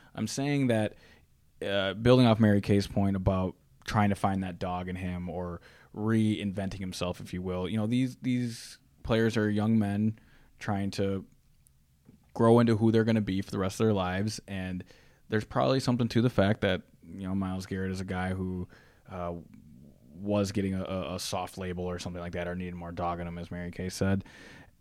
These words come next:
And he clearly took that to heart. And he's at that age where he's still malleable and can be formed. And we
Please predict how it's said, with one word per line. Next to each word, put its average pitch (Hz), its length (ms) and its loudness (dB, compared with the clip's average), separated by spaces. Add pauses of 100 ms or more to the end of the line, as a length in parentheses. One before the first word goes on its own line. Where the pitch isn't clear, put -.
(140)
And 143 380 4
he 127 300 0
clearly 143 340 -2
took 147 140 -4
that 151 140 -4
to 147 100 -2
heart. 175 340 -2
And 110 300 -2
he's 113 240 2
at 113 280 -2
that 101 160 0
age 104 280 -4
where 101 120 -2
he's 95 140 -8
still 95 240 -4
malleable 95 680 -2 (380)
and 95 200 -8
can 92 120 -4
be 92 120 -4
formed. 92 540 -2 (360)
And 104 520 0
we 104 160 0